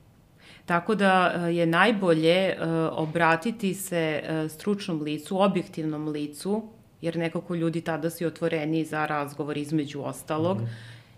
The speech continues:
Speaker 1: I čisto videti, o, u redu, nemam temu za razgovor, ali ja želim da pričam sa nekim. Mislim da svako od nas, e, ima to bazično prepoznavanje,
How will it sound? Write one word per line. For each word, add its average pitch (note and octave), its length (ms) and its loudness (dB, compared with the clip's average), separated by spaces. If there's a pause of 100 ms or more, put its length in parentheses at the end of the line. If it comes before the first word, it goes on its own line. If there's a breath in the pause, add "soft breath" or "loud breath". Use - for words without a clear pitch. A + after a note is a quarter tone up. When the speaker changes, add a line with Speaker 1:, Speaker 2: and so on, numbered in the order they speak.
(100)
Speaker 1:
I G#3+ 300 2 (280)
čisto A#3+ 520 0
videti, E3 580 -2
o, - 220 -8
u F3 140 -2
redu, F#3 300 0
nemam F3+ 440 4
temu G#3 300 4
za E3+ 120 -2
razgovor, F3+ 340 -2
ali E3+ 160 0
ja F3+ 100 0
želim F#3 420 2
da D3+ 100 -4
pričam D3 400 -4
sa D3 140 -10
nekim. D3 360 -4
Mislim E3 260 -2
da E3+ 60 -4
svako F3+ 380 -4
od E3 100 -2
nas, F3 400 -4
e, E3 340 2
ima E3+ 260 -2 (480)
to F#3+ 120 0
bazično E3 640 0
prepoznavanje, E3 1160 0